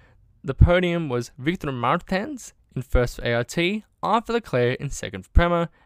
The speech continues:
and Gregoire Saucy in third for A R T. The fast lap of that race was achieved by Roman Stanek for Trident for one fifty-one point six three four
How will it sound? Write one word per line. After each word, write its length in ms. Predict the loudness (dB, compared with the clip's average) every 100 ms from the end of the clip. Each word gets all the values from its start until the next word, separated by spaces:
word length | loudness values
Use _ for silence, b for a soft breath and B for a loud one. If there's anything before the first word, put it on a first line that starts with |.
| -6
and 140 | -4
Gregoire 640 | 0 0 2 4 4 4 -2
Saucy 500 | -4 0 0 0 -4
in 200 | -4 -6
third 300 | -4 -6 -6
for 80 | -10
A 120 | -10
R 120 | -10
T. 340 | -6 -4 -4 -6 _ _ _ _ _ _ _ _ _ _ _ _
The 80 | 2
fast 360 | 4 4 2
lap 160 | 0 0
of 60 | 2
that 220 | 2 2
race 260 | -2 -4
was 100 | -6
achieved 300 | -6 -4 -6
by 100 | -4
Roman 420 | -4 -2 -4 -6 -8
Stanek 500 | -6 -2 -2 -4 -12
for 220 | -12 -12
Trident 580 | -4 2 2 2 -8 b b b -4
for 80 | -2
one 200 | -2 -4
fifty-one 580 | -6 -10 -4 -2 -2 -4 _ _
point 300 | -2 0 -2 -12
six 420 | -12 -10 -10 -10
three 240 | -12 -10
four 480 | -12 0 2 4 0